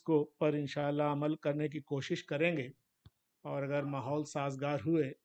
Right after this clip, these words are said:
तो हम लोग virtual ना, बल्कि physical ही hall में फिर और भी अगर मौका मिला, तो इंशाअल्लाह और भी यादगारी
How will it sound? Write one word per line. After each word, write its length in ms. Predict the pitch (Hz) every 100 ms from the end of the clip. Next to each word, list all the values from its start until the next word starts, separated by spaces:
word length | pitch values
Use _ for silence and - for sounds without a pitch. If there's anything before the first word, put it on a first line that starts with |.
| _ _ _ _ _ _ _
तो 60 | -
हम 240 | 135 160
लोग 340 | 160 165 165 165 170 165 160 135
virtual 540 | 151 147 - 175 170
ना, 200 | 170 170
बल्कि 380 | 170 151 143 165
physical 560 | - 143 135 139 156
ही 200 | 156 185 170
hall 340 | 135 147 165
में 200 | 156 139 - _ _ _ _ _ _ _ _ - - -
फिर 200 | 190 180
और 300 | 175 170 180
भी 180 | 175
अगर 240 | 180 165 175
मौका 420 | 170 160 180 175 170 _
मिला, 280 | 170 160 175
तो 140 | 180
इंशाअल्लाह 600 | 170 156 170 160 160 160 160 - -
और 140 | 147 147
भी 180 | 156
यादगारी 380 | 151 143 135 135